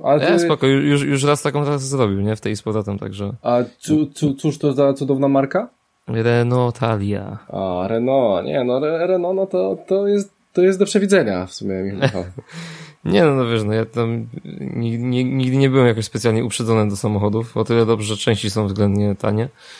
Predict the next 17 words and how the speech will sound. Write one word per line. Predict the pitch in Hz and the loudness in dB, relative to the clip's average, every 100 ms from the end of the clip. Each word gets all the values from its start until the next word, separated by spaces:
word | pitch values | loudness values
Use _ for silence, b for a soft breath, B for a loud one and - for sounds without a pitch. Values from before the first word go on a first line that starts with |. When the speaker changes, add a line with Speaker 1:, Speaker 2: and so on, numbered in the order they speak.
| B | B
Speaker 1:
Mhm. | 120 113 127 _ _ _ _ _ _ _ _ _ _ | -2 -2 -4 _ _ _ _ _ _ _ _ _ _
No | 107 | -4
tak. | 110 | -4
Speaker 2:
Także | - 104 107 107 | -4 -4 -4 -2
to, | - | -2
chociaż | 110 120 110 | -2 -2 2
ten | 123 104 | 2 2
plus. | 120 117 - _ B B B B B B _ | 2 2 -2 _ B B B B B B _
Że, | - 110 | -2 0
że, | 98 135 | 0 -2
że | 107 | 2
nie | 110 110 | 2 4
wybulę | 113 113 110 | 2 4 4
za | 107 | 2
części | - 110 - | 0 -2 0
za | 107 | -2
bardzo. | 104 104 104 | -2 -2 -2